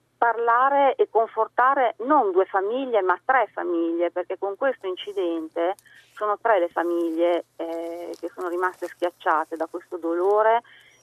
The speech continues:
e da questa responsabilità che sicuramente riguarda questo ragazzo, eh, eh, che, che ripeto, ha, mi ha molto colpito, ecco, insomma, volevo semplicemente esporre questo, questo pensiero che magari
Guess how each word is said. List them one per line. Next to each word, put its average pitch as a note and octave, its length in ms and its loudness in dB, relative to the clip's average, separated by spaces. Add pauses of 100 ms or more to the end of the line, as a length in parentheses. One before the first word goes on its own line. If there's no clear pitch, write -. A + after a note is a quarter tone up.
e - 100 4
da G3 120 2
questa C4 320 0
responsabilità G#3 1000 -2 (140)
che G3+ 160 -4
sicuramente F#3 720 -2
riguarda D#3+ 580 0
questo D#3+ 720 -4
ragazzo, E3+ 720 -2 (600)
eh, F3+ 200 -2
eh, - 460 -2
che, - 220 -4
che - 120 2
ripeto, - 540 -4
ha, - 320 2
mi F#3+ 1040 -6
ha A#3+ 60 2
molto C4 240 0
colpito, - 460 -2
ecco, - 240 -2
insomma, - 300 -8
volevo G3 200 0
semplicemente G3+ 560 -6
esporre F#3+ 400 -2
questo, F3 680 -2
questo E3+ 220 -8
pensiero F3 340 -6
che D#3 60 -14
magari D#3+ 260 -4